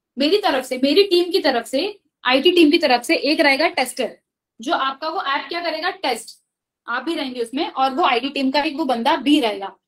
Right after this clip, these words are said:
जो आपको पूरा test करके बताएगा कि "नहीं मैम, आपके इसमें ये अभी errors हैं, ये Search button काम नहीं कर रहा है।" वो मैं आपको डिटेल में आगे बताऊंगी, मगर अभी हम normal लेके चलते हैं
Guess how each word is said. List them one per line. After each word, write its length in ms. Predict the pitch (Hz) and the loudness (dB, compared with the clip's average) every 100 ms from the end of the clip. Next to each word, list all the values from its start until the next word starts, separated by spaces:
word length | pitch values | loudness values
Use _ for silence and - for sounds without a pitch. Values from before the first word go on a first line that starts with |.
| _ _ _ _ - | _ _ _ _ 2
जो 100 | 285 | 2
आपको 260 | 294 381 | 4 0
पूरा 200 | 330 359 | 0 0
test 340 | - 349 - 349 | 0 -2 -2 -2
करके 260 | 330 339 | -2 -2
बताएगा 340 | 320 269 269 294 | -2 0 0 0
कि 120 | 359 | 2
"नहीं 240 | 277 302 | 4 2
मैम, 200 | 277 330 - | 2 -2 0
आपके 300 | 254 254 - | 0 0 0
इसमें 300 | 302 262 285 | -4 0 2
ये 240 | 339 269 262 | 2 4 4
अभी 240 | 240 320 | 4 4
errors 400 | 494 254 247 285 262 | 2 2 0 0 -2
हैं, 180 | 214 247 | -4 -2
ये 120 | 311 | -2
Search 300 | 302 330 302 | 0 0 0
button 240 | 302 359 | 0 0
काम 300 | 320 349 415 | 2 0 0
नहीं 260 | 277 311 339 | 0 0 0
कर 140 | 277 | -4
रहा 140 | 226 208 | -6 -12
है।" 140 | 202 _ _ _ _ _ | -14 _ _ _ _ _
वो 60 | 294 | -4
मैं 120 | 349 | -2
आपको 280 | 349 349 381 247 | -2 0 -2 -2
डिटेल 320 | 285 277 302 | -4 -2 2
में 60 | 330 | 2
आगे 140 | 302 | 0
बताऊंगी, 340 | 320 311 294 330 | -4 -2 -2 -2
मगर 140 | 370 | -2
अभी 220 | - 262 | -2 -2
हम 180 | 339 349 269 | -2 -4 -6
normal 260 | 254 320 | -2 -2
लेके 160 | 294 285 | -2 -4
चलते 280 | 233 220 | -8 -8
हैं 140 | 202 | -12